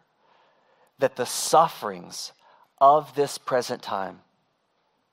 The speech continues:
If you want to sum up life, one way that you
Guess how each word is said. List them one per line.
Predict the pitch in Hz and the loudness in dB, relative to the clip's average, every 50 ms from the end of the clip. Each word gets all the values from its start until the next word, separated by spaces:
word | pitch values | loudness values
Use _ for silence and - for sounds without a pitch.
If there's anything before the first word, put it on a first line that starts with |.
| _ _ _ _ _ _ - - _ _ _ _ - | _ _ _ _ _ _ -20 -20 _ _ _ _ -14
If | 147 143 | -10 -8
you | 165 190 | 0 2
want | 208 196 143 | 2 2 2
to | - - | 0 -4
sum | - - 170 147 143 147 | 2 4 4 6 6 6
up | 147 - | 4 2
life, | - 117 123 123 120 120 120 - - - | 2 2 2 2 2 2 -4 -10 -16 -18
one | - 123 120 131 147 156 156 151 139 | -14 -2 2 2 4 4 2 0 2
way | 147 139 139 139 | 2 2 2 0
that | 117 123 107 | -4 -8 -12
you | 117 123 | -12 -12